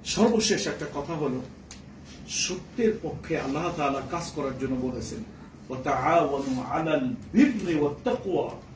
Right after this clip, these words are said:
ওয়া লা তাআওয়ানু আলাল ইসমি ওয়াল উদওয়ান।"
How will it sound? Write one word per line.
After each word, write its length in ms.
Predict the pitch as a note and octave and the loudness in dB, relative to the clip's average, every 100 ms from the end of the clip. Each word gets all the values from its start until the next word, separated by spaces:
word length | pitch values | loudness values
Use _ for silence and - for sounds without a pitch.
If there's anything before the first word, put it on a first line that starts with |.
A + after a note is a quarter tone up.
| - - | -18 -6
ওয়া 120 | C3+ G#3+ | 6 10
লা 260 | C4+ A3 | 10 8
তাআওয়ানু 600 | B3+ A#3 C#4 B3 A3+ A3 | 4 2 2 4 6 6
আলাল 420 | G#3+ - B3 A#3+ G#3+ - | 4 4 4 4 2 0
ইসমি 420 | D4 - A#3 A3 | 0 2 4 6
ওয়াল 280 | G3+ F3 F#3+ | 6 4 2
উদওয়ান।" 480 | G3 G3 A3+ - | 4 6 8 6